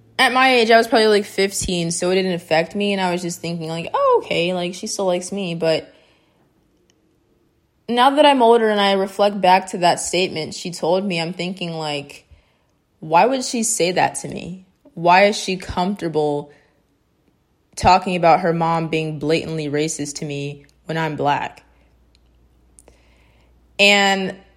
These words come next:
that gave me some insight about who they were as a person. And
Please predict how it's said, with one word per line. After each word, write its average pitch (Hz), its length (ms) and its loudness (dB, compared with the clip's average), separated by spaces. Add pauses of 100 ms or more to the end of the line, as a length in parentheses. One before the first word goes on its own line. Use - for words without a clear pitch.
(160)
that 208 180 6
gave 220 240 2
me 220 120 0
some 190 200 -4
insight 165 580 -2
about 156 360 4
who 185 140 -4
they 165 120 -2
were 147 200 -4
as 156 140 -6
a - 60 -14
person. 160 680 -12 (1800)
And 208 460 2